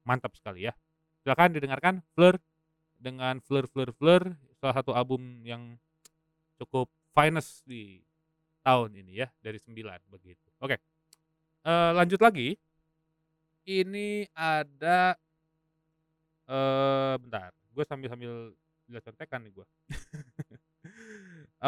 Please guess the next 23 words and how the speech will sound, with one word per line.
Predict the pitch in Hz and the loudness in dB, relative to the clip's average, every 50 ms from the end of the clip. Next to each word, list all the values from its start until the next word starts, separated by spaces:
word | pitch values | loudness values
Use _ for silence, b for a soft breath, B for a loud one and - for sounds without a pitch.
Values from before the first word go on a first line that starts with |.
| 156 147 | 4 4
Oke, | - 147 120 - _ _ _ _ | 4 0 -4 -4 _ _ _ _
ada | - 156 165 165 160 156 151 147 143 160 165 165 165 165 165 165 147 - _ _ _ _ | 2 6 6 8 6 6 2 -2 2 6 6 8 8 8 6 4 2 -2 _ _ _ _
s-, | _ _ _ _ - | _ _ _ _ -16
ini | 131 143 156 175 185 180 180 180 165 - | -14 -12 -8 -6 -6 -6 -6 -6 -6 -4
solois | - 170 170 139 123 151 - - | 0 2 4 4 2 2 -2 -4
nih, | 180 175 - _ _ _ _ _ _ _ _ _ _ _ _ _ | -10 -14 -14 _ _ _ _ _ _ _ _ _ _ _ _ _
yang | 127 131 131 131 131 131 131 127 127 | -2 0 2 0 0 -2 -10 -8 -2
bandnya | 135 143 139 156 165 165 165 160 156 151 147 139 127 113 _ _ _ _ _ _ _ _ _ _ 113 | 0 0 0 2 0 2 2 2 0 -2 -6 -8 -12 -16 _ _ _ _ _ _ _ _ _ _ _
menyatakan | 120 131 143 143 135 135 123 - - 123 123 127 | -16 -10 -8 -6 -4 -4 -6 -2 -2 -2 -2 -2
bubar | 123 120 117 113 113 98 95 98 117 139 | -8 -12 -12 -10 -10 -10 -10 -10 -14 -18
di | 139 127 117 113 - | -12 -12 -12 -10 -8
tahun | - 110 101 107 107 107 113 107 | -6 -6 -6 -6 -10 -12 -8 2
dua | 117 151 196 185 143 | 6 8 10 10 8
ribu | 123 117 104 107 | 6 2 -4 -8
dua | 104 104 101 98 | -8 -8 -8 -8
puluh | - 104 101 92 | -10 -12 -14 -14
kemarin. | - 104 101 95 87 87 85 90 101 _ _ _ _ _ _ _ _ _ _ _ _ _ _ | -14 -16 -16 -16 -16 -18 _ -20 -20 _ _ _ _ _ _ _ _ _ _ _ _ _ _
Dan | 110 110 110 110 113 113 113 110 107 110 110 110 _ | -10 -10 -10 -10 -18 -20 -20 -20 -20 -20 -20 -12 _
vokalisnya | - - - 180 190 175 233 240 | -4 4 4 4 4 4 -2 -6
menjadi | 220 196 185 165 - | -6 -6 -6 -8 -8
solois | - 147 127 127 127 131 127 127 _ - | -8 -8 -6 -4 -6 -6 -8 -10 _ -12
dan | 117 110 110 113 110 107 92 _ _ _ _ _ _ _ _ | -12 -12 -12 -16 -20 -20 -20 _ _ _ _ _ _ _ _
albumnya | 117 120 120 120 120 123 123 135 139 143 131 120 117 107 104 98 | -8 -8 -8 -8 -8 -14 -16 -16 -14 -12 -12 -12 -12 -12 -14 -18